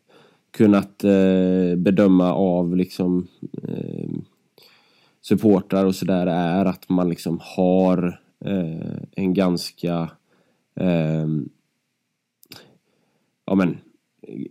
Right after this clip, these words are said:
som du sa där, Love, en ganska liksom långsiktig... Eh, det känns som att man har en lång stubin den här gången, liksom, att, att det, man, man ska ge det tid och, och så där.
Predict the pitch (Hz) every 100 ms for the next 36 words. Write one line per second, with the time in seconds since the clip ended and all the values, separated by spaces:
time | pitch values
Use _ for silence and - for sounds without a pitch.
0 | - - - 71 65 - - 113 107 104
1 | 104 104 98 90 90 101 104 - 92 92
2 | 90 92 98 92 101 98 90 - 90 -
3 | - 92 87 87 92 85 87 82 85 92
4 | - _ _ _ _ 113 127 123 123 117
5 | 117 110 110 104 104 107 104 98 95 -
6 | 104 98 101 104 98 95 92 87 82 78
7 | 80 - - - - - - 90 85 82
8 | 95 87 90 82 98 92 - 92 90 90
9 | 90 92 85 85 - 92 92 82 82 -
10 | 92 82 - 85